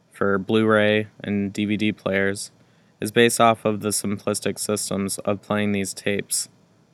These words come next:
lining the shelf, and a history of experimenting with a medium.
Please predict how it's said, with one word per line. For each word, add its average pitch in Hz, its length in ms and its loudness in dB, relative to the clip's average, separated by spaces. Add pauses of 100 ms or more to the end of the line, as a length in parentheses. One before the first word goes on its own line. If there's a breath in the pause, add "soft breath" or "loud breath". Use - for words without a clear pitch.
(240)
lining 110 480 2 (200)
the 104 260 2
shelf, 101 600 -2 (240)
and 101 220 0
a 101 40 -2
history 104 680 0
of 101 220 -6
experimenting 101 760 -2
with 98 160 -6
a 104 60 -4
medium. 98 500 -4